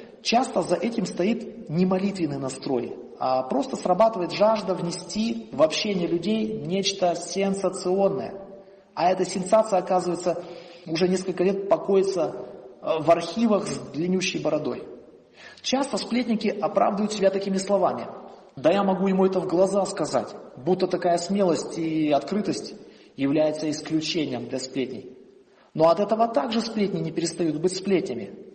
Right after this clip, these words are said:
Жалкая попытка оправдать своё злословие открытостью характера. Семей, например, вообще открыто злословил Давида прямо в глаза,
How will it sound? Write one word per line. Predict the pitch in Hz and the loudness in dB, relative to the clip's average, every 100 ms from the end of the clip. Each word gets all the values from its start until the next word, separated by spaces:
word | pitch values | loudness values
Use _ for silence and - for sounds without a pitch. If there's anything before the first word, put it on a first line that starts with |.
| - - - | -20 -18 -8
Жалкая | 123 151 226 233 226 208 | -2 2 2 2 0 2
попытка | 202 190 202 202 - | 2 2 0 0 2
оправдать | - 165 165 175 160 | 2 2 2 0 -2
своё | - 151 156 | -2 0 2
злословие | 139 127 123 - 185 185 170 | 0 -2 -4 -2 2 4 2
открытостью | - 139 - 156 160 - 127 | 0 -4 0 0 0 -2 -2
характера. | - 139 131 - 117 - - - - _ | 2 2 2 -2 -6 -8 -12 -20 -20 _
Семей, | - - 185 262 | -6 -2 2 2
например, | 233 196 185 180 | 2 2 0 2
вообще | 160 156 - | 2 2 0
открыто | 269 - - - 247 247 - | -2 -2 -4 2 4 4 0
злословил | 139 147 143 151 135 131 | -2 -2 0 0 2 2
Давида | 151 156 147 | 2 2 0
прямо | - 156 170 | 0 0 0
в | |
глаза, | 196 208 202 131 - | 2 2 2 0 -2